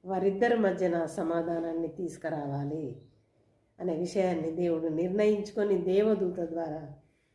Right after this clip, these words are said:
వారిద్దరి మధ్యలో సమాధాన పరిస్థితిని కల్పించడం జరిగింది. మరి అదే దేవుని పిల్లలం మనం. కాబట్టి ఎవరైనా అసమాధానంగా ఉంటే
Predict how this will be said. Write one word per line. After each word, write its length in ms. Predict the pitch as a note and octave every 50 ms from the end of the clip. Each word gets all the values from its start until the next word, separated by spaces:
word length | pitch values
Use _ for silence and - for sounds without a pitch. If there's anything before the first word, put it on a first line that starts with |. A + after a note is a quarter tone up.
| _ _ _
వారిద్దరి 400 | G3 F3+ F3+ F3 D#3+ - F3+ D#3+
మధ్యలో 440 | D#3 E3 E3 - E3+ E3+ G3 B3 D4+ - - - - _ _ _ _ _
సమాధాన 600 | - A3 G#3 A3 A#3+ B3 A#3+ A3 G#3+ G3 F#3 F3
పరిస్థితిని 920 | E3 - E3+ E3+ E3 E3 - - D#3 D3+ - D#3 D#3 D3+ D3+ D3+ D#3 - - - _ _ _ -
కల్పించడం 680 | - F3 D#3+ D#3+ D#3+ F3 D#3+ D3+ - E3+ E3+ D3+ D#3+ F3+
జరిగింది. 560 | F3 E3+ F3+ - D3 C#3 C3+ C#3 C#3+ - - _ _ _ _ _ _ _ _ _ _ _ _ _ _ _ _ _ _ _ _ _ _ _ _ _ _ _ _ _ _ -
మరి 340 | F3+ F3+ F3+ F3 F3+ F3+ -
అదే 580 | F#3+ F3+ G3 G#3 A3 A#3 A#3 A#3+ B3 C4 C4+ C4
దేవుని 440 | A#3+ A3 A3 A3 A3 G#3+ G#3+ G#3 G3
పిల్లలం 680 | G3+ - - G3 G3 A3 A#3 A#3+ A#3 G#3+ F3+ D#3 D3+
మనం. 220 | D3+ C#3+ C#3 C3+ - - _ _ _ _ _ _ _ _ _ _ _ _ _ _ -
కాబట్టి 300 | G3 F#3 F#3 - F#3 E3+
ఎవరైనా 680 | D#3+ E3 F3+ F#3 G#3 A3 A3 A#3 A3+ A3+ A3+ A3+ G#3+
అసమాధానంగా 1040 | G3+ E3 E3 D#3+ - G#3 G#3 G#3 G#3 G3 F3+ F3 E3 D#3+ D#3+ D#3+ D3+ D3 D#3 D#3 D3+
ఉంటే 400 | D3 D3 D3 D3 C#3 G#2+ A2 -